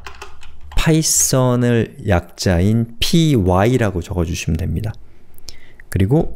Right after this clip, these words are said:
저장. 됐죠? 그리고 윈도우에서는 이 메모장에 여기 있는 내용 그대로 쓰면 되니까 자,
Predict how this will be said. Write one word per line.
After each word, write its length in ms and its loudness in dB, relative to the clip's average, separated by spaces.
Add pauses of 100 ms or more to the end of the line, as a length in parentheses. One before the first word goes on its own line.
저장. 760 -4 (640)
됐죠? 600 -2 (500)
그리고 680 2 (1040)
윈도우에서는 1000 2 (320)
이 60 4
메모장에 760 2 (400)
여기 140 4
있는 180 4
내용 240 2
그대로 540 2
쓰면 260 0
되니까 720 0 (680)
자, 260 -4